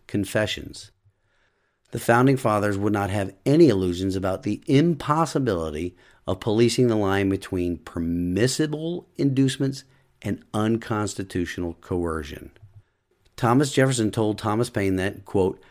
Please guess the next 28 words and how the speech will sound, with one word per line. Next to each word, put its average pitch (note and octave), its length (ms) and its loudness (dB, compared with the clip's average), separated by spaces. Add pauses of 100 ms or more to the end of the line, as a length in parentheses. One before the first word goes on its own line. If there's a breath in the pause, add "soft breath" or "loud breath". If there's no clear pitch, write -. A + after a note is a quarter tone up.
(240 soft breath)
"I B2 180 4
consider B2+ 500 2
the G2+ 140 -4
trial G2 340 0
by B2 140 2
jury F2 400 -4
as F#2 140 -4
the G2 160 -6 (100)
only C3+ 380 2
anchor F2 500 -6 (420 soft breath)
ever C3+ 320 4
yet C3+ 220 4
imagined B2+ 400 2
by B2+ 140 2
man F2 320 -4
by G2 140 0
which G#2 180 0
a G#2 40 -2
government G2+ 560 -4
can G2+ 120 -4
be F#2+ 80 0
held G2+ 380 -6
to A2+ 100 0
the G2 80 0
principles E2 720 -4
of F#2 200 -8
its F2 140 -8
constitution," F2 800 -8